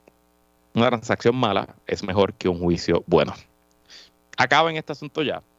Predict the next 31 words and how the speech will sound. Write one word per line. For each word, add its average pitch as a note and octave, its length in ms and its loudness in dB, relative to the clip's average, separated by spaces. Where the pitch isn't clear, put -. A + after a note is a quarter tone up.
Evidentemente G#2 600 -6
esto G#2+ 180 2
fue G#2 600 6
usando F#2 420 4
un F2+ 140 6
eufemismo F#2 540 4
político, F2+ 520 2
la F#2+ 140 4
pasada F#2 380 2
administración. F#2+ 640 -2
Cierren B2 380 2
este G2+ 180 0
triste F#2 280 0
capítulo G2+ 480 0
y A#2+ 140 0
que C3+ 140 2
regrese G#2 580 0
la F#2+ 200 0
Universidad F2 380 2
Interamericana. F2+ 680 2
Pónganse - 300 0
a - 20 2
trabajar G2 300 0
todos F#2 140 0
los - 120 0
días A2 200 2
a B2 60 0
que G#2 100 -2
la F2 80 0
universidad F2+ 340 2
regrese G#2 360 -2